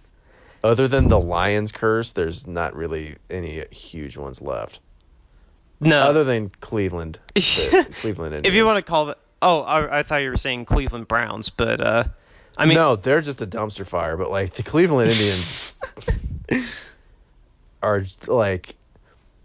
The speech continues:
Speaker 1: uh, that's who the Cubs played in the World Series that they won. And I remember watching Game seven when, uh, I don't remember who it was, but the guy that hit the home run off the camera, I was like, "Dude, Cleveland finally did it." And then they lost.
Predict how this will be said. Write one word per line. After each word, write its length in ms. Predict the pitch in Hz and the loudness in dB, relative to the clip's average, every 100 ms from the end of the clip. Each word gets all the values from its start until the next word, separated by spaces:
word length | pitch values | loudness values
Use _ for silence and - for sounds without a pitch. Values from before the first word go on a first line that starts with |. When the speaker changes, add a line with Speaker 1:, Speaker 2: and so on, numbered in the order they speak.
| _ _ 123 | _ _ -6
Speaker 1:
uh, 500 | 113 143 113 107 101 | 0 0 0 -2 0
that's 260 | 107 120 - | 2 2 2
who 80 | 131 | 2
the 80 | 110 | 4
Cubs 260 | 120 104 | 2 0
played 460 | - - 110 113 104 | -6 0 4 6 4
in 80 | 98 | 2
the 80 | |
World 220 | 92 95 92 | 0 0 0
Series 300 | 101 98 95 | 0 0 -2
that 100 | 87 | -2
they 120 | 85 | -2
won. 360 | 87 95 92 87 | 0 0 0 0
And 80 | |
I 120 | 92 101 | 2 2
remember 640 | 104 101 101 98 92 - _ _ _ _ - - - - 120 98 | 2 2 2 2 0 -6 _ _ _ _ -20 -20 -20 -20 -14 -8
watching 680 | 101 143 131 - 117 104 98 | -2 0 0 0 -2 -2 -4
Game 280 | 107 107 | -4 -4
seven 600 | 95 - 110 101 95 87 - - _ _ | -4 2 4 4 2 -2 -10 -20 _ _
when, 560 | - 101 104 98 98 95 | -10 -4 0 0 0 -2
uh, 540 | - 92 95 90 85 - | -4 -4 -2 -2 -2 -4
I 100 | 107 | -10
don't 120 | 104 | -12
remember 240 | 95 87 | -10 -8
who 120 | 92 90 | -6 -6
it 40 | |
was, 220 | 78 85 | -4 -8
but 100 | - | -10
the 60 | - | -6
guy 260 | 98 98 95 | 0 2 2
that 140 | 69 | 0
hit 160 | 101 - | -2 -2
the 100 | 80 | -2
home 280 | 98 95 90 | 0 -2 -2
run 200 | 90 - - | -2 -4 0
off 260 | 92 90 - | 2 2 -2
the 80 | |
camera, 380 | 90 95 87 87 | -6 -4 -4 -2
I 40 | 76 | -4
was 120 | - | -2
like, 180 | 76 76 - | -6 -8 -12
"Dude, 300 | 92 90 82 | -8 -8 -8
Cleveland 480 | - 92 90 95 82 | -8 -4 -4 -4 -8
finally 720 | - - 82 82 82 80 78 | -14 -12 -6 -6 -6 -6 -6
did 180 | 80 76 | -4 -4
it." 180 | 69 - - - _ _ | -6 -8 -20 -20 _ _
And 180 | 98 92 | -4 -4
then 100 | 85 | -4
they 100 | 78 | -2
lost. 420 | 76 73 - - | -2 -2 -4 -10